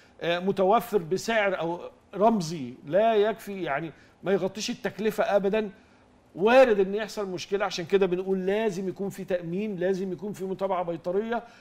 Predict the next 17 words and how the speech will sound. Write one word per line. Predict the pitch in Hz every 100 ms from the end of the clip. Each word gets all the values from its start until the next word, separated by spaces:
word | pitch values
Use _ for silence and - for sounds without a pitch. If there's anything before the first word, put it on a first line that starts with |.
| - -
هو | 240
ده. | 247 262 262 - _ 165
انما | 190 214 196
انت | 202 262
تقول | 262 240
لي | 240
مفيش | 202 175 208
حيوان | 214 214 254
مش | 247 -
هيعيا، | 208 262 156 - _ _ _ _ _ _ _ _ _
مفيش، | 139 147 294 143 - - _ _ _ _ -
زيه | 190 240
زي | 214 226 220 208
الانسان، | 196 196 - 208 190 214
اي | 254
كائن | 220 262 226
حي. | - 175